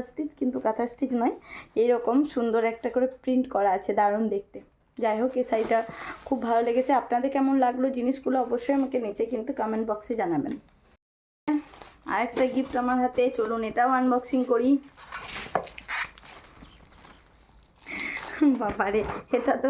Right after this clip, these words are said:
শাড়ি মনে হয় না, বেডশিট। যাই হোক, শাড়ি কিংবা বেডশিট, আজকে যতগুলোই গিফট নিয়ে বসেছি ম্যাক্সিমামটাই শাড়ি নইলে বেডশিট, তার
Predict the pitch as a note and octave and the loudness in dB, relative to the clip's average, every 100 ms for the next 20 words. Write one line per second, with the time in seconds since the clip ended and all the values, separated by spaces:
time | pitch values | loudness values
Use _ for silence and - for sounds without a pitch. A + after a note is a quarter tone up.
0 | C#4+ B3 G#3+ C4 A#3+ G#3 A#3 A3 A3 A#3+ | 0 0 2 4 4 2 0 0 -2 -2
1 | B3 - - A#3 A#3 A3+ - A#3 - - | -4 -8 -8 -2 0 -2 -6 -4 -4 -4
2 | - - - - - - - B3+ C4+ C4+ | -14 -16 -16 -16 -14 -12 -4 -2 -2 -2
3 | B3 A#3+ B3 C#4 C4+ A3+ G#3 G#3 A3 A#3 | -4 -2 0 2 2 2 -2 -2 -2 -2
4 | A#3+ D4 C4 B3+ C4 C4+ D4+ D#4 C4+ C#4 | -2 0 0 2 2 2 4 4 2 2
5 | C#4 C#4 B3+ C4 C4+ - F4+ F#4 - - | 2 2 2 0 0 0 0 -4 -12 -20
6 | - - A#3 A#3+ - C4 C4 B3+ C#4 - | -10 -4 -2 -2 0 2 2 2 2 4
7 | G3+ B3 C#4 A#3 A#3+ G#3 F#3 - G#3 G3+ | 2 4 2 2 0 0 -2 -4 -4 -4
8 | - - - - - - - - - - | -6 -8 -10 -16 -12 -10 -8 -8 -8 -6
9 | - - - - - - - - - - | -6 -6 -8 -8 -12 -14 -18 -16 -8 -6
10 | - - - - - - A3+ | -6 -2 -2 0 -2 0 2